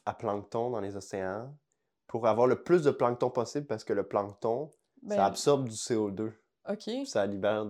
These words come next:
Speaker 1: de l'oxygène.
Speaker 2: Mais
Speaker 1: Fait
Speaker 2: les
Speaker 1: que là, ils
Speaker 2: baleines
Speaker 1: veulent
Speaker 2: mangent
Speaker 1: comme
Speaker 2: des planctons.
Speaker 1: Ben, c'est ça. Fait que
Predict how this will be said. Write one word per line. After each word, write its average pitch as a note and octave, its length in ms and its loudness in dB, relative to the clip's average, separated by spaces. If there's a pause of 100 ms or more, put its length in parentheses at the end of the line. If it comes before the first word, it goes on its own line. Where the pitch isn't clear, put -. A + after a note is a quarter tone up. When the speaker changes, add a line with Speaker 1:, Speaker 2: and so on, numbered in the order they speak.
Speaker 1:
de G#2 160 -2
l'oxygène. G2 680 -6 (580)
Speaker 2:
Mais G3+ 80 -6
Speaker 1:
Fait G3 60 0
Speaker 2:
les G3+ 60 0
Speaker 1:
que - 60 4
là, G3 60 8
ils - 80 8
Speaker 2:
baleines C4 180 8
Speaker 1:
veulent A#3+ 40 -2
Speaker 2:
mangent B2+ 180 8
Speaker 1:
comme - 60 -2
Speaker 2:
des F#3 100 -4
planctons. F#3 460 -10 (840)
Speaker 1:
Ben, A2 120 -2
c'est - 120 -10
ça. D#3 200 4
Fait F#2 180 0
que - 60 -20